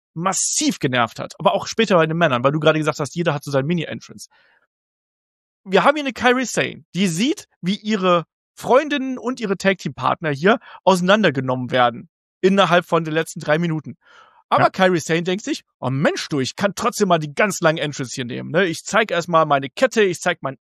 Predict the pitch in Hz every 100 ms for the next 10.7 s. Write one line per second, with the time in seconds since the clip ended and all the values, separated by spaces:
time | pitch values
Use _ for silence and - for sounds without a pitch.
0 | - 254 214 190 170 - - - - 277
1 | - 202 165 139 247 - - 190 165 165
2 | 180 185 175 165 - 175 165 147 - 143
3 | 160 160 131 143 165 120 113 - - -
4 | 190 190 202 - 233 190 143 156 294 226
5 | - 185 156 156 117 - _ - 226 269
6 | 247 208 160 151 370 202 156 - 165 156
7 | 139 - 151 196 247 _ _ - 226 233
8 | 226 196 151 190 233 - _ _ 160 -
9 | _ _ - 247 262 - - 170 - 127
10 | 170 196 214 - 180 175 151